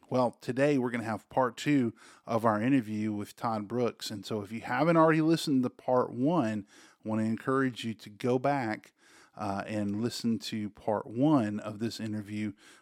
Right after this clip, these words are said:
with Todd Brooks. It'll make a lot more sense if you do it that way. So I encourage you also, if you'd like to send us an email, we'd love for you to do that. My n-,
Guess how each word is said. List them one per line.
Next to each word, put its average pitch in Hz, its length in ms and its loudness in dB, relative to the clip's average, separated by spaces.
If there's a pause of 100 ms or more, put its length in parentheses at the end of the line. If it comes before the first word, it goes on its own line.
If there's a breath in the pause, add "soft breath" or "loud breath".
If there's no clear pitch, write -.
(100 loud breath)
with 107 160 -8
Todd 104 240 0
Brooks. 110 260 -6
It'll 113 140 0
make 113 160 0
a 113 60 -2
lot 113 260 0
more 110 200 -6
sense 107 400 -4
if - 140 -12
you 113 80 -2
do 110 240 -2
it 107 160 -2
that 104 240 -10
way. 101 280 -10 (500 loud breath)
So 107 280 2
I 113 160 -8
encourage 165 360 4
you 165 80 8
also, 175 360 8
if 131 120 4
you'd 151 120 2
like 139 300 4
to 156 280 -2
send 151 240 4
us 143 140 2
an 127 100 4
email, 156 420 2
we'd 123 160 0
love 113 300 4
for - 120 -4
you 127 180 2
to 117 80 -2
do 120 180 -2
that. 131 300 -4
My 110 180 -4
n-, 110 240 -4